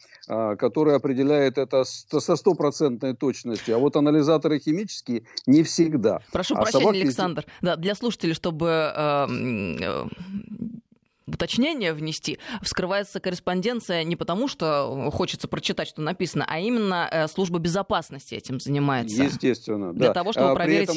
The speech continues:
Speaker 1: этом, при этом я
Speaker 2: наличие или
Speaker 1: сразу
Speaker 2: отсутствие
Speaker 1: замечу,
Speaker 2: белого
Speaker 1: что,
Speaker 2: порошка.
Speaker 1: конечно, ничего не читается, а просто открывается, э, без всякого заглядывания внутрь для того, чтобы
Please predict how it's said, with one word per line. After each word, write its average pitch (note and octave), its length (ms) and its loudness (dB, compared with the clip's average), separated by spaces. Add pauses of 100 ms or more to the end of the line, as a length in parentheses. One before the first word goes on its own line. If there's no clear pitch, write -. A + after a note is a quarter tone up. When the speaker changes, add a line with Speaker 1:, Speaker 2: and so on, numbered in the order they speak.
(120)
Speaker 1:
этом, D#3 140 -4
при E3 140 0
этом E3 220 2
я E3+ 100 2
Speaker 2:
наличие D3 200 2
или C3+ 60 2
Speaker 1:
сразу - 20 2
Speaker 2:
отсутствие D#3 360 0
Speaker 1:
замечу, - 40 0
Speaker 2:
белого C3+ 160 0
Speaker 1:
что, - 60 -8
Speaker 2:
порошка. C#3+ 220 0
Speaker 1:
конечно, D#3 360 -2 (400)
ничего E3+ 560 4
не D#3 160 6
читается, E3+ 720 4
а C3+ 180 0
просто E3+ 420 -2
открывается, D3+ 1000 0 (200)
э, B2+ 180 2
без D#3+ 240 2
всякого D#3+ 500 0
заглядывания D3 800 0
внутрь F3 380 -6
для C3+ 160 -2
того, D#3 240 -8
чтобы C#3+ 380 0